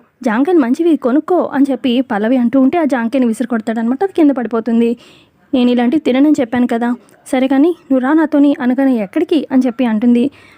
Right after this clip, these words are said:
"రా చెప్తాను" అని చెప్పి చరణ్ అనగానే, "ఎక్కడికో చెప్పు" అనగానే, "అదే మా నానమ్మకి బాగాలేదు, ఫీవర్గా ఉంది" అనగానే, "అవునా, బామ్మగారికి బాగాలేదా?" అనగానే, "అవును, నాతో రా" అనగానే, "అయితే నువ్వు నా కోసం రాలేదనమాట, హ్మ్?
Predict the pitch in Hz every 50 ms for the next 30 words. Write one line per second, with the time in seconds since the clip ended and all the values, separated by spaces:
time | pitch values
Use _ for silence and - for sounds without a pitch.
0 | _ _ _ _ - 285 226 233 196 247 302 - 339 - - 302 285 285 277 -
1 | - 269 262 269 233 - 262 240 240 294 285 - - 254 226 240 254 254 240 240
2 | 254 262 262 247 233 233 - 208 - - 277 302 339 - - 262 - - 277 269
3 | - - - 262 247 247 240 262 269 254 277 277 - - - - - _ _ -
4 | 220 214 220 277 285 - _ _ - - - 233 214 226 226 214 202 - - -
5 | - 240 208 202 240 277 294 294 - - 311 349 269 233 220 220 240 277 277 269
6 | 254 226 233 226 - - - 247 269 285 294 269 277 269 247 247 240 247 - -
7 | 254 214 156 - - - 254 311 349 339 240 226 233 262 302 320 330 311 285 247
8 | 226 220 220 262 302 302 294 269 254 233 233 240 - - - - _ _ - 285
9 | 269 269 269 269 254 - - - 226 247 262 262 247 - _ - _ - 262 220
10 | - 285 262 247 254 254 - - 233 240 240 247 247 - 180 196 214 - 359 415
11 | - - - - - - - - 349 330 349 311 - 269 269 330 320 403 370 -
12 | 339 269 233 226 226 220 208 220 214 208 208 208 202 214 202 254 - - - 285
13 | 339 466